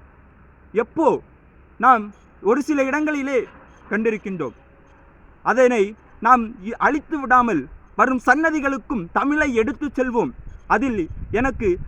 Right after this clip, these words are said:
தமிழின் மூலமாக அதிக பற்றுண்டு. எனவே, தமிழை வளர்ப்போம், தமிழ் அறிஞர்களை காப்போம் என்று உங்களிடம் கூறி, மாதா,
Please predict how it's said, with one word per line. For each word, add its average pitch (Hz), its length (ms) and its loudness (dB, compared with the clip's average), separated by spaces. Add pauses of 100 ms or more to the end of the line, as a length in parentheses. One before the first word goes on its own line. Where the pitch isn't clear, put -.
(120)
தமிழின் 302 400 2
மூலமாக 247 720 0
அதிக 262 360 2
பற்றுண்டு. 190 480 -8 (280)
எனவே, 226 420 -2 (300)
தமிழை 262 400 2
வளர்ப்போம், 240 580 2 (280)
தமிழ் 262 240 4
அறிஞர்களை 285 580 4
காப்போம் 233 440 0 (240)
என்று 196 360 0 (300)
உங்களிடம் 226 400 0
கூறி, 175 380 -2 (360)
மாதா, 262 380 4